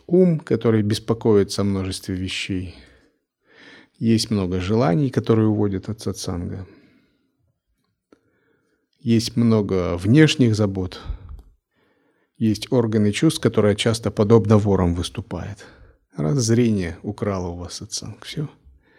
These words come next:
Вы на что-то засмотрелись, раз что-то ус-, прекрасная мелодия, слух украл сатсанг. Раз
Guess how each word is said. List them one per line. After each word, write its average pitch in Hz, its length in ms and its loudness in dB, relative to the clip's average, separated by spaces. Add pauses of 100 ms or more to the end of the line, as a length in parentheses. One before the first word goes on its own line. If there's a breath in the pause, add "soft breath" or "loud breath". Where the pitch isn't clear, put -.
(300 soft breath)
Вы 110 100 -2
на 98 100 0
что-то 98 360 -2
засмотрелись, 98 760 -4
раз 131 220 -4
что-то 113 440 -4
ус-, 104 280 -6
прекрасная 113 580 0
мелодия, 104 600 0 (760 loud breath)
слух 135 440 -2
украл 104 360 -2
сатсанг. - 600 -14 (640 soft breath)
Раз 127 380 -4